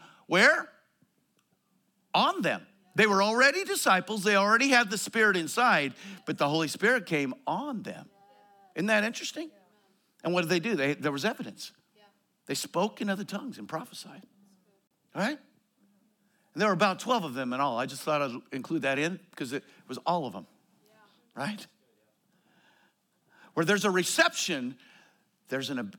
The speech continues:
Speaker 1: there's an opportunity to experience the Holy Spirit in a way that you cannot on your own, even as a Christian. Ephesians one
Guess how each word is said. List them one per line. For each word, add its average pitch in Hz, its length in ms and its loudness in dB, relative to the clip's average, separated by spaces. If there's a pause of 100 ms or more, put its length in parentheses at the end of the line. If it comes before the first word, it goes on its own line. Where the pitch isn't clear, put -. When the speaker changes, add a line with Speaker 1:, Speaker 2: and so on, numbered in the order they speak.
Speaker 1:
there's 123 200 -8
an 127 100 -4
opportunity 143 760 -6
to - 100 -14
experience 151 640 -12
the 110 80 -10
Holy 110 240 -8
Spirit 110 500 -10
in 117 100 -10
a 110 60 -6
way 127 220 -4
that 117 180 -12
you - 60 -18
cannot 113 440 -10
on 104 140 -8
your 101 200 -12
own, 85 200 -12 (720)
even 165 200 -4
as 220 120 -6
a 220 40 -8
Christian. - 360 -8 (1300)
Ephesians 208 420 0
one 190 320 0